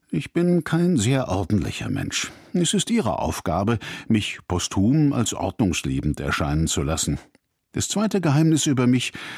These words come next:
ich bin kein uneitler Mensch. Ich habe mein ganzes Leben versucht, der Welt ein bestimmtes Bild von mir zu vermitteln. Ihre Aufgabe besteht darin, dieses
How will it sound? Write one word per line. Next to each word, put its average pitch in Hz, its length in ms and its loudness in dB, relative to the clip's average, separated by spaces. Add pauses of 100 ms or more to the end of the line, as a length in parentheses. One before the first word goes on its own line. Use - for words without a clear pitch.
(240)
ich - 320 -4
bin 165 420 4
kein 127 400 4
uneitler 135 800 2
Mensch. 90 480 0 (400)
Ich 90 160 -4
habe 113 140 -2
mein 95 180 2
ganzes 117 380 0
Leben 110 340 2
versucht, 110 540 0 (420)
der 104 320 -2
Welt 135 240 2
ein 120 220 4
bestimmtes 160 640 0
Bild 208 260 -2
von 80 180 0
mir 76 160 0
zu - 160 -2
vermitteln. 92 640 0 (280)
Ihre 196 380 2
Aufgabe 123 540 0
besteht 110 420 -2
darin, 98 300 2 (520)
dieses 117 500 0